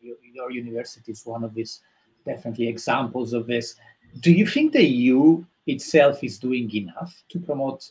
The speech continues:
innovation, inventors, uh, especially for the future generation? If you just focus on the inventors part, no, and the young inventors. So, I don't know, think yourself when you were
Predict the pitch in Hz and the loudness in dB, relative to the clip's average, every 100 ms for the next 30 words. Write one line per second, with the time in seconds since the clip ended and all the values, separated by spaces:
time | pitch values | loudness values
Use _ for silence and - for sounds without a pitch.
0 | - 135 127 127 123 113 123 123 143 - | -10 -8 -8 -6 -6 -2 0 0 -4 -8
1 | - 120 120 120 160 143 123 127 127 123 | -6 -4 -4 -6 -6 -6 -4 -2 0 -2
2 | 113 - 123 120 117 - _ _ _ - | -6 -8 -6 -6 -6 -14 _ _ _ -10
3 | 139 143 - 226 269 196 151 127 - 208 | -8 -8 0 2 4 2 4 2 2 0
4 | - 170 127 143 143 151 - 175 226 269 | 2 2 2 0 2 0 -2 -4 0 0
5 | - 233 226 190 170 151 127 117 113 110 | 0 -2 -2 -2 -4 -6 -8 -6 -6 -6
6 | - - _ _ _ _ 127 143 143 139 | -14 -20 _ _ _ _ -12 -10 -8 -6
7 | 143 160 165 139 117 101 - - _ - | -2 0 0 -2 -2 -6 -10 -14 _ -16
8 | - 123 - _ _ - 135 120 - 185 | -12 -12 -12 _ _ -12 -12 -6 0 2
9 | 170 156 139 156 139 131 - 123 127 123 | 2 0 0 2 2 2 -4 -6 -4 -4
10 | 123 120 117 | -2 -2 -4